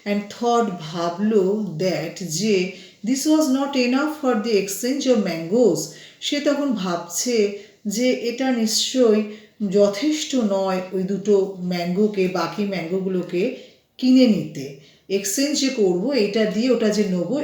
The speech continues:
এটা মনে হয় যথেষ্ট নয়, আমার হাতের দানা শস্যগুলো মনে হয় যথেষ্ট নয়, এই ভেবে সে মনে মনে দুঃখ পেল। But the fruit seller gladly accepted the grains and put those into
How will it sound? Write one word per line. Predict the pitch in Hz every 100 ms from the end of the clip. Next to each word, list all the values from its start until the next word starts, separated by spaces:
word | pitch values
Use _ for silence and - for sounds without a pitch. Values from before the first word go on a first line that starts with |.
| 311
এটা | - 254
মনে | 247 240
হয় | 254 196
যথেষ্ট | - 226 220 202
নয়, | 180 165
আমার | 156 170
হাতের | 156 226
দানা | 208 180 170
শস্যগুলো | - 165 - 175 202 311 254
মনে | 185
হয় | 214 202
যথেষ্ট | - 180 175 - 170 156
নয়, | 160 254 - - -
এই | 240
ভেবে | 254 254 254
সে | 294 381 - 233
মনে | 233 220
মনে | 247 302
দুঃখ | 277 - 190 151
পেল। | 127 139 - - - - _ 214
But | 277 302 302
the | 285
fruit | - 254 254 -
seller | 220 202 202 190 151
gladly | 170 190 220 240 262 247 -
accepted | - - 262 - - 247 - 175
the | 170 156
grains | 175 185 208 208 -
and | 170 -
put | 202 233 254 202 175
those | 175 170 165
into | 160 156